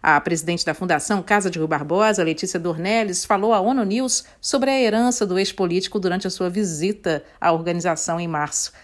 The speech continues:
Ela lembrou como ele escreveu um dos discursos mais famosos de sua carreira, Oração aos Moços, para estudantes de Direito da Universidade de São Paulo, em mil novecentos e vinte.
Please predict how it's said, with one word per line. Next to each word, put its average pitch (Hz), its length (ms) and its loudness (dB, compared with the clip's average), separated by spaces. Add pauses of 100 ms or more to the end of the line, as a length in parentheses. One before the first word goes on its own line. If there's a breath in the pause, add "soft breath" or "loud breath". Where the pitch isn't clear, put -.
(260 loud breath)
Ela 160 140 0
lembrou 156 460 0
como 151 320 -2
ele 208 160 2
escreveu 165 440 -2
um 220 80 4
dos 220 160 -2
discursos 294 520 -4
mais 339 240 -2
famosos 220 640 2
de 143 100 -6
sua - 220 0
carreira, 202 500 2 (320 loud breath)
Oração 220 580 2
aos 185 300 0
Moços, 156 560 -4 (300 loud breath)
para 165 160 4
estudantes 170 680 -2
de 160 80 -6
Direito 170 420 -2 (240 soft breath)
da 196 120 2
Universidade 190 560 0
de - 100 -4
São 254 220 0
Paulo, 185 500 2
em 202 100 0
mil 220 120 2
novecentos 170 500 -4
e 175 60 0
vinte. 131 420 -6